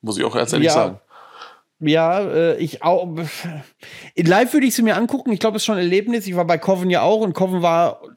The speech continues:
Speaker 2: eine unfassbar beeindruckende Ausstrahlung, die gesamte Show. Du hast da gestanden, die ganze Zeit Mund aufgehabt. Und das hätte ich mir dann auch mal gerne, glaub ich, mit, also Devil's Blood angetan. Gibt's ja jetzt nun li-, nicht mehr. Und, ähm,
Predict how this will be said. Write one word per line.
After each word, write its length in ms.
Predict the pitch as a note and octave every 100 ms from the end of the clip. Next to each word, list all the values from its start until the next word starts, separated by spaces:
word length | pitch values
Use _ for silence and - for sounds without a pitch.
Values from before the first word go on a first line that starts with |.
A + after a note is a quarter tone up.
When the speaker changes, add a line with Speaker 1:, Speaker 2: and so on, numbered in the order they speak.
| _
Speaker 2:
eine 240 | E3+ E3 E3+
unfassbar 640 | - A3+ G#3 G#3 - F#3
beeindruckende 1040 | E3 - F#3 G#3 F3+ F#3+ F#3+ F3 E3+ E3 -
Ausstrahlung, 640 | E3+ F#3+ - D3 C#3+ C#3
die 80 | C#3
gesamte 380 | C#3 D#3+ F#3 F3
Show. 300 | - F3+ D3+
Du 100 | D3
hast 120 | D3
da 60 | D#3+
gestanden, 400 | D3 - D#3+ F3
die 60 | E3
ganze 160 | E3
Zeit 100 | D#3+
Mund 160 | E3 F#3
aufgehabt. 500 | C#3+ - D3+ E3+ - - - -
Und 100 | C#3+
das 120 | D#3
hätte 140 | G3
ich 100 | F#3
mir 100 | G3
dann 100 | F3+
auch 160 | D3 F#3+
mal 120 | G#3
gerne, 260 | F#3 G3 F#3+
glaub 200 | F#3 F3+
ich, 80 | E3+
mit, 200 | F3 D#3+
also 220 | D3 D3+
Devil's 280 | E3 F#3+ F#3
Blood 220 | F#3 F3
angetan. 560 | - F#3 F3+ F3+ F#3+ F3+
Gibt's 200 | E3 F3
ja 160 | E3+ F3
jetzt 240 | E3+ -
nun 160 | F3+ F3
li-, 180 | F3 -
nicht 180 | F3 F3+
mehr. 320 | F#3 F#3+ G#3 - - - - -
Und, 500 | D#3+ E3 E3 E3+ -
ähm, 440 | D#3 D#3 D#3+ D3